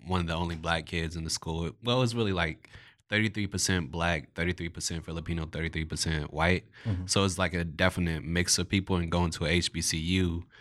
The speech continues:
Speaker 1: being feeling kinda out of place, like, being kind of a black nerd at the s-,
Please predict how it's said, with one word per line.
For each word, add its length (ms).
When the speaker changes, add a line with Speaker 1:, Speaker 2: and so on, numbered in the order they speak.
Speaker 1:
being 200
feeling 340
kinda 360
out 200
of 120
place, 320
like, 200
being 260
kind 260
of 80
a 40
black 340
nerd 340
at 160
the 60
s-, 160